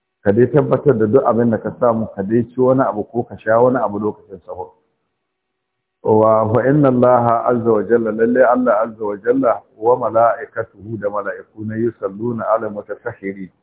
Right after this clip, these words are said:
suna yin salati ga masu sahur. Duk wanda ke yin sahur, to Allah ne musu rahama, mala'iku na roƙa musu rahamar Allah.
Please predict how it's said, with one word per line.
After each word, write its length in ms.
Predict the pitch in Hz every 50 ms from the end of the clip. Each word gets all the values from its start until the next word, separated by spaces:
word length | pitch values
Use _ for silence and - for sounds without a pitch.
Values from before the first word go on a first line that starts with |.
| _ _ _ _ _ _ _ _ _ _ _
suna 320 | - 127 127 123 117 113 113
yin 160 | 117 117 113 113
salati 480 | - 104 104 107 110 113 113 113 113 104
ga 120 | 101 104
masu 320 | 101 101 92 92 - - 101 -
sahur. 300 | - 92 90 92 87 - - _ _ _ _ _ _ _ _ _ _ _ _ _ _ _ _ _
Duk 300 | - 104 110 123 135 147
wanda 360 | 147 151 143 131 120 113 113
ke 180 | 110 - - 113
yin 320 | 107 110 117 120 113 104 98 -
sahur, 560 | 104 98 107 127 143 117 92 - - - - - - - _ -
to 100 | 104 101 98 98 95 92 - - - - _ _ _ _ _ _
Allah 400 | - 123 120 127 127 123 113 107
ne 160 | 107 107 104 104
musu 220 | 110 120 117 120 113 104
rahama, 480 | 104 107 110 117 113 113 107 104 101
mala'iku 680 | 101 104 107 104 104 107 101 101 101 - _ - 120 120 113
na 160 | 110 104 101
roƙa 320 | 104 110 113 107 - 104
musu 240 | 95 98 104 98 - 95 92
rahamar 320 | 95 101 98 98 98 -
Allah. 320 | 90 95 95 92 92 -